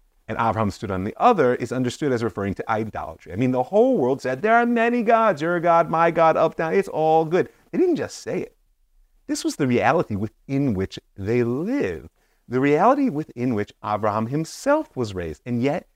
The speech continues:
he came along and said, "Yeah, no, you're all wrong." And that was before he could gain any knowledge of one God, much less any experience with which he could teach others of that oneness. Before any of that, Avram had to be willing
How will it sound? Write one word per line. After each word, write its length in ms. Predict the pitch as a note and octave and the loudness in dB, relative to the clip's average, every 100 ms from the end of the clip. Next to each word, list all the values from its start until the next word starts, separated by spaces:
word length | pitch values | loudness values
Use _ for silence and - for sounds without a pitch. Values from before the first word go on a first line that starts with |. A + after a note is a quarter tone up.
| _ - | _ -6
he 120 | B3+ | -4
came 220 | C4 F#3+ | -2 -2
along 280 | F#3+ C#3+ B2+ | 0 0 0
and 80 | B2+ | 0
said, 240 | C3 C3 - | 0 -2 -4
"Yeah, 320 | A#3 D4+ B2+ - | -8 -4 -4 -4
no, 280 | F#3 A#3+ A3 - _ _ | 0 0 0 -8 _ _
you're 240 | G#2 G#2+ A2 | -4 2 4
all 200 | G#2 F#2 | 4 2
wrong." 300 | F2+ D#2+ C#2+ _ _ _ _ _ _ _ _ - | -2 -4 -8 _ _ _ _ _ _ _ _ 0
And 100 | B3 | 4
that 80 | |
was 100 | F4 | 4
before 380 | F4 D#4 C4 C#4+ | 2 -2 2 2
he 100 | A3+ | 2
could 140 | F3+ C3+ | 0 2
gain 240 | E3+ C#3 | 2 2
any 200 | C3+ A#2 | 0 -2
knowledge 840 | G2+ F#2+ G#2+ A2+ A#2 F2 D2+ - - | -2 -4 0 0 0 -2 -8 -20 -16
of 140 | F#2 | -10
one 200 | E2+ D#2 | -8 -8
God, 260 | D2 G#1+ - _ _ _ | -10 -14 -16 _ _ _
much 180 | D3+ E3 | -2 0
less 180 | C#3+ - | 0 0
any 180 | C3+ A#2+ | -2 -2
experience 840 | A2 - - - - F#3+ D#3 G2+ _ _ _ | -4 -10 -18 -14 -6 0 0 0 _ _ _
with 180 | - C#3 | -6 -4
which 220 | B2 C#3+ | 0 0
he 80 | C#3 | 0
could 220 | - A#2 _ | -4 -8 _
teach 240 | E3 - _ | -8 -8 _
others 340 | C3+ D3+ C3 - _ - | -4 0 0 -2 _ -8
of 320 | F3+ F#3 A2+ | -2 -2 0
that 220 | G2 - | -2 -4
oneness. 560 | F#2 F2+ D#2+ E2 - - | -6 -6 -8 -12 -18 -8
Before 360 | C#3 - D4+ - | -8 -4 -6 -2
any 220 | C#3+ F3 | -2 0
of 140 | C#3+ E2+ | 0 -4
that, 180 | C#2+ - _ _ _ _ _ _ - | -16 -20 _ _ _ _ _ _ -4
Avram 400 | C3+ D3 G3 F#3 | 0 2 2 -2
had 280 | A#2+ A2 G#2 | -2 -4 -2
to 60 | |
be 100 | B2 | -2
willing 400 | A#2 A2 F2+ E2 | 0 -2 -2 -8